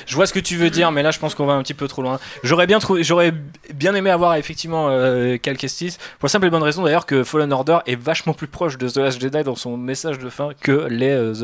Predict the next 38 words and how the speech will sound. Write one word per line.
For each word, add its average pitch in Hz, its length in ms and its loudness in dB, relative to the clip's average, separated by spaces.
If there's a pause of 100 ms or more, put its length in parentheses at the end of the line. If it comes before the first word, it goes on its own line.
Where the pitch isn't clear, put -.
Rise 123 100 -8
of 113 60 -10
Skywalker 110 340 -8
de 120 60 -4
manière 107 260 -6
assez 117 140 -10
surprenante. 110 440 -12 (380)
Mais 117 100 0
c'est 170 240 0
comme 139 180 0
ça. 127 220 0 (320)
Euh... 135 1120 2 (400)
passons 254 460 2 (760)
au 175 100 8
petit - 360 2
supplément 214 540 4
d'âme, 208 220 6
et 160 120 6
là 180 100 6
je, 151 220 4
je 143 140 2
me 147 180 2
dirige 160 340 2
vers 139 120 0
les 139 100 2
gens 156 160 0
qui 156 180 -4
aiment 147 140 0
les 131 120 2
films, 165 320 -2
euh, 127 300 4
à 131 60 2
base 143 180 2
de 127 80 -2
voitures 151 540 0
et 120 60 -2
d'a-, 117 200 -2
d'avions. 127 340 -4